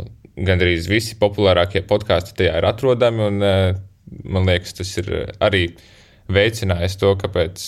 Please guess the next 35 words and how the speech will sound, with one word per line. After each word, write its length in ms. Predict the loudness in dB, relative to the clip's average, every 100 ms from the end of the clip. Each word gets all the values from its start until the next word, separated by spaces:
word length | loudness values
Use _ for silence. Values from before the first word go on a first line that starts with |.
| -4
eh, 280 | -4 -6 -4
ir 160 | -4 -2
tik 160 | 0 2
ērti 260 | 2 -2
klausīties. 640 | 0 0 0 -4 -6 -6 -4
Ja 60 | 0
tev 160 | 0 2
vienā 640 | 2 2 0 -2 -6 -12 -10 0
ierīcē 680 | 2 2 -2 -4 -4 -4 -10 -20 -20 _ -6
ir 140 | -2 0
gan 200 | 0 2
tava 180 | 0 2
mīļākā 480 | 2 2 2 2 2
mūzika, 420 | 2 0 0 0
gan 140 | 0 0
aktuālie, 540 | 0 0 0 0 0
eh, 640 | 0 0 -2 -4 -6 -8 -10 -12 -14 -16 -4 0
podkāsti, 580 | 0 2 0 0 -6 -10 -10 -6
ir, 160 | 2
eh, 140 | 4 4
lielāka 380 | 4 4 2 0
iespēja, 320 | 0 0 -2
ka 40 |
tu 100 | -4
to 160 | 0 2
patērēsi, 580 | 2 2 2 4 2 0
jo 80 |
tas 160 | -2 -2
vienkārši 420 | -2 2 0 0
tev 140 | -2 -2
ir 220 | -2 -2
ērti 440 | 2 4 2 0 0
un 100 | 0
neprasa 640 | 0 0 -2 0 -2 -2
papildu 640 | 0 -2 0 -2 0 -4